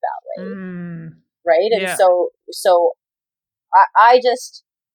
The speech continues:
Speaker 1: I'm just trying to do my best to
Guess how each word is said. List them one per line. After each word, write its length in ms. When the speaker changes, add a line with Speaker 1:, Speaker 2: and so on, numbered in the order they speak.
Speaker 1:
I'm 180
just 200
trying 240
to 120
do 180
my 200
best 560
to 500